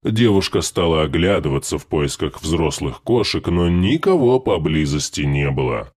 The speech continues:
Никто из людей не обращал внимания на животное. Маленькое существо уходило из жизни. Девушке стало ужасно жалко котенка.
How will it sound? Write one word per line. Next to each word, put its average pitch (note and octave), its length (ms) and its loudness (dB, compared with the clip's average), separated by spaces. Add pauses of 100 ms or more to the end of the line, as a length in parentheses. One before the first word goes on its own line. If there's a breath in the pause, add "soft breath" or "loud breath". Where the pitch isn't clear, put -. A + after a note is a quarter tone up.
(120)
Никто A2+ 580 2
из G#2 180 2
людей G2 360 2
не F#2 100 2
обращал E2 680 0
внимания D#2+ 600 0
на E2+ 120 0
животное. E2 800 -2 (160)
Маленькое F2+ 520 0
существо E2 680 -4
уходило C#2+ 480 -2
из C#2+ 160 -2
жизни. D2 600 -4 (320)
Девушке D3+ 480 0
стало C3+ 340 2
ужасно D3+ 760 0
жалко G#2 640 0
котенка. C#2+ 840 -4